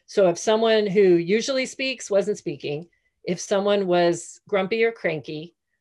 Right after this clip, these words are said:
or if someone had a lot of disagreements or a lot of huffing and puffing, so either the verbal or the nonverbal, you might wanna follow up with them. And the way you can do that is just by saying, um, just something simple, like,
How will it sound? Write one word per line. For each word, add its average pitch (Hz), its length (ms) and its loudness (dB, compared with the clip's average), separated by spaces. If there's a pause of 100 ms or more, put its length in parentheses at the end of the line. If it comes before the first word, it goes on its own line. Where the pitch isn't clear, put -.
(160)
or 175 240 2
if 170 160 -4
someone 196 320 0
had 185 280 0
a 160 40 0
lot 175 220 0
of 185 80 -2
disagreements 196 920 -8
or 165 140 -6
a 156 60 -4
lot 170 200 -2
of 160 60 -6
huffing 190 400 -4
and 160 100 -8
puffing, 214 500 -8 (100)
so 170 180 -12
either 175 260 -4
the 151 140 -4
verbal 170 380 0
or 156 260 -2
the 151 80 -6
nonverbal, 185 800 -2 (480)
you 185 160 -6
might 190 180 -2
wanna 170 200 -4
follow 151 280 -4
up 139 80 -10
with - 120 -16
them. - 120 -16 (520)
And 208 100 -4
the 196 80 0
way 202 100 4
you 196 140 0
can 202 160 -4
do 226 160 -2
that 190 320 0
is 170 120 -2
just 175 280 -8
by 175 140 0
saying, 165 580 -6
um, 156 280 -10 (840)
just 196 160 -8
something 208 300 -4
simple, 190 360 -2
like, 165 320 -4